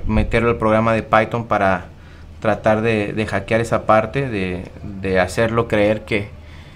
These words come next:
que, que no pasa nada, que es, es, es la pieza correcta. Sin embargo, eh, si lográramos hacer eso, nos marcaría un error, ¿no? Y aquí la placa de carga, este, pues, eh, está totalmente perdida.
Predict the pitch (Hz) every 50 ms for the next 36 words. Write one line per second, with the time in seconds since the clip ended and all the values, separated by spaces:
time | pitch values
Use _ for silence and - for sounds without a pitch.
0 | - - - - - - - - 107 104 101 101 95 - - 107 104 107 104 -
1 | 113 110 110 117 107 104 107 113 117 117 117 - 107 104 101 104 101 - - -
2 | - - - 104 101 98 95 - - 117 107 - 110 110 107 - 117 107 - 117
3 | - 110 101 104 104 101 - - 135 151 147 - - - - - - - - -
4 | - - - - - 123 113 110 107 110 113 117 120 120 131 131 131 127 123 -
5 | - - 107 101 98 - 110 110 107 98 110 110 110 110 120 117 113 110 101 -
6 | 107 104 110 110 123 117 113 110 107 92 92 90 - 90 90 92 95 95 95 95
7 | 95 85 90 90 92 90 87 92 104 117 - - - - - - - - - -
8 | 123 131 139 147 151 156 156 151 107 104 - - - 110 107 107 - - - 107
9 | 104 98 98 98 104 104 104 - - 110 107 104 101 101 - 104 110 110 104 110
10 | 107 104 104 - - - - - - - - - - - - - - - - -
11 | - 101 98 95 92 - - - - 95 92 92 92 92 92 92 92 92 92 90
12 | - - - 95 95 95 92 - - - - - - - - - - - - -
13 | - - - - - - - - - - - - 104 101 98 98 95 92 92 90
14 | 90 - - 104 101 - 110 - 107 104 104 107 107 104 - 104 - 101 95 92
15 | 92 98 107 110 113 131 147 147